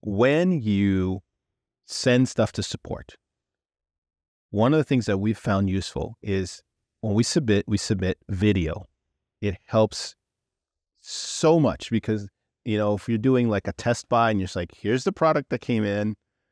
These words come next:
It's not the same one that's on the listing. The listing says it comes with ten things and they only ship five.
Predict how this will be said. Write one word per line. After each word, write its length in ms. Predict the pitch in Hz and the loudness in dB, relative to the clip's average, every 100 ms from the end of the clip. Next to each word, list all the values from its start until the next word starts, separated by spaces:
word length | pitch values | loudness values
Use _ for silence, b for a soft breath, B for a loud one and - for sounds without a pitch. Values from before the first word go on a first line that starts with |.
| _ - | _ -18
It's 220 | - - | -16 -10
not 220 | 165 - | -6 -2
the 80 | 160 | -2
same 320 | - 156 160 | 2 2 2
one 180 | 156 156 | 2 0
that's 180 | 143 143 | 0 0
on 140 | 143 | 0
the 80 | 139 | 0
listing. 540 | 120 113 - 123 123 | 0 -2 -2 0 0
The 80 | 101 | -2
listing 420 | 98 110 143 139 | -4 -4 -4 -4
says 260 | - 127 107 | -2 -2 -2
it 100 | 95 | -2
comes 240 | 123 123 | -2 -2
with 120 | 98 - | -4 -4
ten 240 | 147 151 | -2 0
things 380 | 151 143 135 107 | 0 0 0 -2
and 140 | 101 | -2
they 80 | 110 | 0
only 220 | 127 127 | 2 0
ship 340 | 113 - 117 107 _ | -2 -4 -4 -4 _
five. 400 | - 85 - | -6 -6 -8